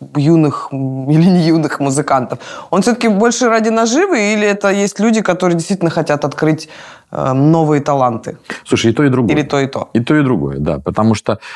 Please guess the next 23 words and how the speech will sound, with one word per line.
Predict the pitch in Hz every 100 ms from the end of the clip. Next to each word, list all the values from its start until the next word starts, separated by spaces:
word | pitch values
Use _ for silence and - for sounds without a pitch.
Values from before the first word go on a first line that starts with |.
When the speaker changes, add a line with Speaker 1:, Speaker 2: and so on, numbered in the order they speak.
| -
Speaker 2:
продюсер — | - 117 147 113
это | 95
человек, | - 107 110 90 -
э, | -
в | 80 85 82 -
основном | - 107 104 90
с | 80 - -
хорошей | 101 101 - 87
бизнес-жилкой | 92 90 92 104 151 - 78 85
внутри, | 76 85 196 196 76
Speaker 1:
Мгм. |
Speaker 2:
да, | 85 135 - -
с | - -
видением | 110 120 98 85 78
правильным. | 92 80 71 69 - - - -
А | 82 85
вот, | 80 76 - -
э, | - 65
музыкальный | 92 107 117 170 113
продюсер — | 101 120 123 92
это | -
сложная | 107 76 73
профессия, | - 67 - - -